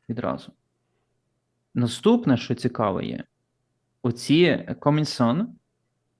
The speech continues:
ось ці бестселери, Just In, вони всі одного кольору.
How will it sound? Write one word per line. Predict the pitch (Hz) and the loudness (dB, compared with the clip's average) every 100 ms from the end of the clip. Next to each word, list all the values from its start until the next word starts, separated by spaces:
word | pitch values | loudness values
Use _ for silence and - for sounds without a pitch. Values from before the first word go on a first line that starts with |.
| _ _ _ | _ _ _
ось | 131 120 - | -2 -2 0
ці | 151 | 0
бестселери, | 147 143 - 110 101 104 151 185 _ _ _ _ _ _ - | 0 -2 0 2 2 -2 -4 -10 _ _ _ _ _ _ -12
Just | 123 139 160 - - | -2 0 0 -2 0
In, | 127 107 110 - | 2 4 2 0
вони | 113 120 | 2 2
всі | 120 127 | 2 -2
одного | 113 110 113 | -2 -4 -4
кольору. | 120 147 - | -4 -6 -6